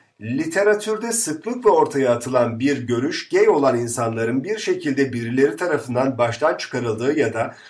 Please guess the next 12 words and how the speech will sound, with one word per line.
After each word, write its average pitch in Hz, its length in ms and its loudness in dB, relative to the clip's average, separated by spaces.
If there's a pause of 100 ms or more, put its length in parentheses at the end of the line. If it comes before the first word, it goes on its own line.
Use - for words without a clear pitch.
(160)
bu 196 200 -6
süreçte 170 540 -4
başlarına 143 500 0
bir 156 120 -2
şey 202 260 2
gelmiş 117 400 0
olduğudur. 104 600 -4 (400)
Bu 202 200 0
pek 240 240 -2
de 202 140 6
doğru 180 500 4
görünmemektedir. 127 1120 0